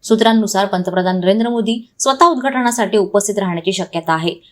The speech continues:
महाराष्ट्र शासन आणि केंद्र सरकार यांच्यात या संदर्भात उच्चस्तरीय चर्चा सुरू असून, सुरक्षेच्या दृष्टीने विशेष तयारी केली जातेय. नवी मुंबई विमानतळाच्या पहिल्या टप्प्याचं काम जवळपास पूर्णत्वास आलंय.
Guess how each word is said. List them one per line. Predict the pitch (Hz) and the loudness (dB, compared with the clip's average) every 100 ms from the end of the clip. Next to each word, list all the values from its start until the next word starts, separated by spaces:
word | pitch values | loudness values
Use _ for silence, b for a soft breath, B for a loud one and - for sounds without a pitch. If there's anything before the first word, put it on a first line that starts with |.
| b | b
महाराष्ट्र | 190 190 185 196 | 2 4 0 -2
शासन | 185 170 180 | -2 -2 -2
आणि | 175 185 | -2 -2
केंद्र | 185 180 202 | 0 2 2
सरकार | 226 220 220 202 | 0 0 2 2
यांच्यात | 175 170 180 | 0 -2 -2
या | 185 | -2
संदर्भात | 175 180 185 208 180 185 | -2 0 2 2 0 0
उच्चस्तरीय | 202 - 247 254 240 233 | -4 -4 -4 -2 -2 0
चर्चा | 214 185 180 | -2 -2 -4
सुरू | - 208 | -2 0
असून, | 233 220 220 240 B B | 0 0 0 -2 B B
सुरक्षेच्या | - 320 320 - | 2 2 2 0
दृष्टीने | 269 240 - 226 226 | 0 -2 -2 0 0
विशेष | 202 202 196 | 0 -2 -2
तयारी | 185 170 165 | -2 -2 -2
केली | 165 160 | -4 -2
जातेय. | 160 151 160 - - _ _ | -2 0 0 0 -2 _ _
नवी | 208 208 | 2 4
मुंबई | 208 208 214 | 4 2 2
विमानतळाच्या | 196 190 190 180 185 196 | 0 -2 2 0 0 -2
पहिल्या | 190 180 185 | -2 -2 -2
टप्प्याचं | 185 185 175 185 | -2 -2 -2 -2
काम | 185 170 185 | 2 2 2
जवळपास | 180 170 170 185 | 0 0 0 0
पूर्णत्वास | 208 185 185 190 226 | 0 0 0 0 0
आलंय. | 220 214 | 2 2